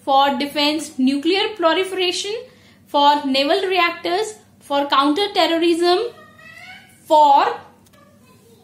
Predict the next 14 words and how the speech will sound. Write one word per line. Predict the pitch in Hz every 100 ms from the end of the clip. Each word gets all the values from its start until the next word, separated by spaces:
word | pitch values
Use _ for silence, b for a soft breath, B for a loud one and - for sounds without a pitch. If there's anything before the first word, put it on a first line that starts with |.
| _ _ _
for | - 285 277 302 302
defense | 254 277 311 339 453 -
nuclear | 311 285 285 302 320 554 571
security. | - - - 269 233 202 - - - b b b b b
Other | 285 349
than | 392 440
that, | 415 381 381 440 453
they | 370
have | 320 311 330
the | 359
Office | 294 294 339 339
of | 330 349 -
Under | 311 311 415 480
Secretary | - 285 262 240 240 262 349 453 B